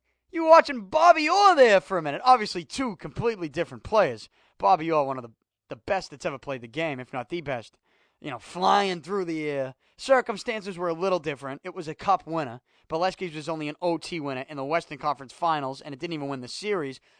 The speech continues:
But it won a big game, and it looked like a pretty cool celebration as he, uh, smashes into the boards and gets up and celebrates. But Matt Bolesky, nice job. And, uh, just good to see another guest on this show out there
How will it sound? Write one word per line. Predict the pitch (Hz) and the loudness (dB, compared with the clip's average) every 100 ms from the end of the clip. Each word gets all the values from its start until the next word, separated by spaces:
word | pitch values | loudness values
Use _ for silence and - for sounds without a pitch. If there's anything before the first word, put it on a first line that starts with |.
| - | 0
But | 277 | 2
it | 302 | 6
won | 339 | 8
a | 349 | 8
big | 285 330 | 6 2
game, | 277 311 277 233 214 _ _ _ | 6 6 6 0 -6 _ _ _
and | 247 269 | 0 2
it | |
looked | 311 302 | 2 4
like | 285 | 2
a | 214 | 4
pretty | 233 240 | 2 2
cool | - 233 202 | 2 -2 0
celebration | 240 214 175 190 185 190 170 | 2 2 2 0 -2 -6 -8
as | 156 | -8
he, | 160 156 | -10 -4
uh, | 165 | -4
smashes | 151 - 208 214 214 175 | -4 -4 -2 -2 -4 -12
into | 180 165 | -10 -10
the | |
boards | 143 175 170 156 | -4 0 0 0
and | 165 147 | -6 -8
gets | 143 - | -8 0
up | 185 170 | 2 2
and | 139 | -4
celebrates. | - 196 175 165 160 151 | -2 0 0 0 -4 -4
But | 160 | -10
Matt | 175 220 220 | -2 0 0
Bolesky, | 208 202 185 196 180 | 0 -2 -2 -8 -4
nice | 190 180 | -4 -4
job. | - 220 202 190 _ _ _ _ - | 0 4 4 2 _ _ _ _ -10
And, | 180 180 | -4 0
uh, | 185 185 | 2 2
just | 180 233 | -2 -2
good | 330 339 | 0 0
to | 320 | -2
see | - 330 | -2 0
another | 269 269 226 | 4 4 2
guest | 143 240 208 - | 2 4 4 0
on | 196 | -2
this | 196 185 | -2 -6
show | - 175 120 101 - - - | -4 -4 -4 -8 -20 -10 0
out | 202 - | 0 0
there | 185 160 | -2 -2